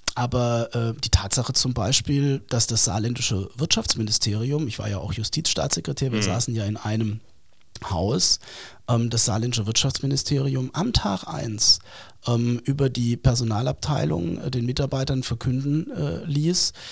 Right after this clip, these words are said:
Speaker 1: äh, dass man alle, die in Frankreich lebt, jetzt nicht mehr ins Gebäude lässt, äh, und damit auch so ein, so ein, so ein Vorbild geschaffen hat für die Frage, wie man damit,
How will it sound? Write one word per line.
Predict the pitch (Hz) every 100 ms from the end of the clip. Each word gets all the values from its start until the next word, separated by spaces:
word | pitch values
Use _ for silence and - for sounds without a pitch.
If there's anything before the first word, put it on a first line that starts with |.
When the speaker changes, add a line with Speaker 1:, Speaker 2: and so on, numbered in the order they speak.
| - -
Speaker 1:
äh, | 123 120
dass | 120 -
man | 123
alle, | - 113 135
die | 131
in | 120
Frankreich | - 98 120 147 139 -
lebt, | 143 -
jetzt | 123 151
nicht | 135 -
mehr | 123
ins | 95 -
Gebäude | 110 - -
lässt, | 110 98 101 - - - - - - -
äh, |
und | 110 117 117
damit | 120 135 -
auch | 127
so | - 135
ein, | 127 123
so | 117 120
ein, | 120
so | 120
ein |
Vorbild | 113 113 110 98
geschaffen | - - 127 160 135
hat | 135
für | 131
die | 120
Frage, | - 90 135 131
wie | 131
man | 123
damit, | 110 104 117 -